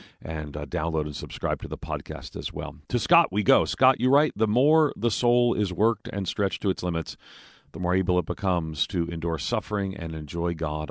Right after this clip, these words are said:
all at once." Well, that's a challenging statement, kind of a hopeful one at the same time.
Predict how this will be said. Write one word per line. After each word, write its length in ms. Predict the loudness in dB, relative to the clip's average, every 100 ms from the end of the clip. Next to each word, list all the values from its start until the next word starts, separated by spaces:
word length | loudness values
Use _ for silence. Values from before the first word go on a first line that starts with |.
| -8
all 360 | -6 -6 -6 -8
at 220 | -12 -10
once." 360 | -8 -8 -8 -6
Well, 120 | -2
that's 200 | -2 -4
a 80 | -10
challenging 500 | -6 -4 -4 -4 -4
statement, 320 | -2 -2 -4
kind 140 | -4
of 60 | -4
a 40 |
hopeful 500 | 0 0 0 0 0
one 160 | 2 0
at 60 | -2
the 100 | -6
same 280 | -4 -6
time. 400 | -4 -2 0 -2